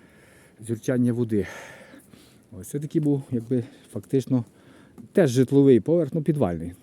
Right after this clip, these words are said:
Підвальний. Там цоколь, я казав, з, з вікнами. Тут уже мало, тут було малесеньке вікно ось тут, в цій кочегарці, чи як воно називається. Тут були дрова поруч, які, правда, до речі, на другий день горіли, бо я на зиму наніс багато дров. Ось тут,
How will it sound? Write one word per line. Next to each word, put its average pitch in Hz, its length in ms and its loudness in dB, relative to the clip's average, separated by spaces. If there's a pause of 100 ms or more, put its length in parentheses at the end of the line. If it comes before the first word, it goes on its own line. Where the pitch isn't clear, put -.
(300)
Підвальний. 85 340 -14
Там 95 160 -8
цоколь, 113 280 -4
я 101 100 -6
казав, 180 400 -2
з, - 220 -16
з 107 120 -14
вікнами. 107 360 -4
Тут 139 160 -8
уже 127 240 -2 (500)
мало, 151 320 0
тут 120 180 -4
було 120 180 0
малесеньке 123 480 0
вікно 123 280 -4
ось 123 120 -4
тут, 233 180 -6 (600)
в 113 800 -6
цій - 140 -8 (500)
кочегарці, - 540 -2
чи - 120 -2
як - 80 -6
воно - 180 -6
називається. - 380 -2
Тут - 140 -10
були - 200 -14
дрова 170 320 -10
поруч, 135 240 -12 (500)
які, 113 140 -10
правда, 113 380 -2
до 113 120 -2
речі, 113 200 -4
на 113 80 -2
другий 113 200 -4
день 113 140 -4
горіли, 110 280 -4
бо 98 120 -6
я 104 60 -6
на 104 100 -6
зиму 101 260 -6 (140)
наніс 101 380 -6
багато 98 300 -12
дров. 143 240 -6 (720)
Ось 101 60 -20
тут, 95 180 -16